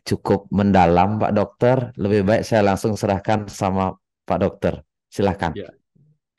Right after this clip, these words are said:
Speaker 2: Ya, pertama, eh, apakah benar kita keluar dari tubuh, dari lubang-lubang, sembilan lubang dalam diri kita itu? Tampaknya itu hanya simbolik-simbolik. Artinya apa?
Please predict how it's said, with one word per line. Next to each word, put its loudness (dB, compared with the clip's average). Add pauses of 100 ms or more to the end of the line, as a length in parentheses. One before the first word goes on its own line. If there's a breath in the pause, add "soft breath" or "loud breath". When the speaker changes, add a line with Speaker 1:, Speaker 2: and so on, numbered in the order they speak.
(300 soft breath)
Speaker 2:
Ya, -10 (160)
pertama, -6 (480)
eh, -8 (560)
apakah -8
benar -6
kita -12
keluar -10
dari -10
tubuh, -10
dari -6
lubang-lubang, -8
sembilan -8
lubang -8
dalam -10
diri -14
kita -18
itu? -20 (1120)
Tampaknya -8
itu -8 (300)
hanya -10
simbolik-simbolik. -12 (640)
Artinya -8
apa? -14